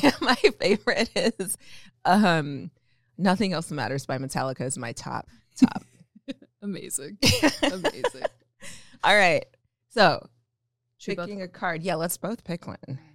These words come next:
Speaker 1: We might have to make this a two-minute segment in the future. Um, but you go first, please.
Speaker 2: Who is your favorite comedian right now?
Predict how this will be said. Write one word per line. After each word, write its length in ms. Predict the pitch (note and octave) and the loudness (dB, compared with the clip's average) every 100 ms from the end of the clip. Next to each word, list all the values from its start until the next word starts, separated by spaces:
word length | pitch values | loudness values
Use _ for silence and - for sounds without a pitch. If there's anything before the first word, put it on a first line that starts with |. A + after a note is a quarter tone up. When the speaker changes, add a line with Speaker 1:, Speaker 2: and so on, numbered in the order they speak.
| _ _ _ _ _ _ _ _ _ _ | _ _ _ _ _ _ _ _ _ _
Speaker 1:
We 60 | G3+ | -2
might 160 | G#3+ G3+ | 0 0
have 160 | F3+ | -2
to 80 | - | -2
make 200 | D3+ C#3+ | -4 -4
this 200 | D3+ - | -6 -6
a 40 | D3 | -8
two-minute 460 | - D3+ B2+ F#2+ | -6 -6 -6 -8
segment 440 | - - B2 A2+ - _ _ | -10 -10 -12 -14 -16 _ _
in 80 | B2+ | -10
the 80 | - | -8
future. 500 | D3 C3+ B2 C3 C3 _ _ _ _ _ _ _ _ _ _ _ | -8 -6 -6 -6 -8 _ _ _ _ _ _ _ _ _ _ _
Um, 260 | - D3+ C#3 | -6 -4 -6
but 180 | C#3 D#3+ | -6 -6
you 100 | D3 E3+ | -6 -14
go 120 | - | -16
first, 440 | E3+ A3 - - - | -10 -10 -10 -12 -14
please. 420 | G3 - - - _ _ _ _ _ _ _ _ _ _ | -16 -16 -20 -20 _ _ _ _ _ _ _ _ _ _
Speaker 2:
Who 420 | A3+ A#3+ B3+ C4 - | -2 0 -2 -6 -8
is 240 | G3 F#3 | -6 -6
your 120 | G3+ | -8
favorite 640 | G3 - F3+ F3 F3+ F3 - - | -12 -8 -6 -4 -6 -10 -12 -10
comedian 600 | F3 E3 D#3 D3+ D#3 D3 | -6 -4 -6 -8 -10 -10
right 220 | - B2+ | -12 -12
now? 360 | - A2 A#2 | -14 -14 -14